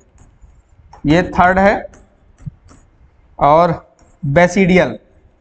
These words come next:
Next है basidial, इसे fourth stage, है ना। तो नाइनटीन ट्वेंटी, अ,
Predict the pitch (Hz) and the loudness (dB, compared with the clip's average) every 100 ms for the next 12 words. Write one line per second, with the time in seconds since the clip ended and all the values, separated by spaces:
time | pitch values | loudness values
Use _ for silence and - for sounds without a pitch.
0 | - 160 185 214 220 160 170 175 190 165 | -2 -2 0 0 0 0 0 0 0 2
1 | 143 - - _ _ - 175 208 208 202 | 0 -4 -18 _ _ -6 -4 -2 0 0
2 | 175 160 - 147 143 190 247 - - - | 0 -6 -2 -2 0 0 0 -4 -16 -20
3 | - 214 220 185 190 208 226 277 240 226 | -2 -2 0 0 0 0 -2 -2 0 0
4 | 190 254 | 0 0